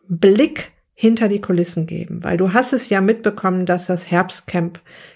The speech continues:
gestartet ist. Vielleicht hast du auch mit dem Gedanken gespielt, teilzunehmen. Vielleicht hast du es nochmal verschoben, vielleicht denkst du auch, nee, ich mal, versuch das jetzt erstmal alleine.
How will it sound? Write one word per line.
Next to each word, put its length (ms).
gestartet 680
ist. 260
Vielleicht 500
hast 260
du 200
auch 340
mit 140
dem 100
Gedanken 460
gespielt, 640
teilzunehmen. 840
Vielleicht 380
hast 160
du 40
es 80
nochmal 260
verschoben, 680
vielleicht 360
denkst 220
du 80
auch, 320
nee, 120
ich 320
mal, 320
versuch 320
das 200
jetzt 120
erstmal 320
alleine. 640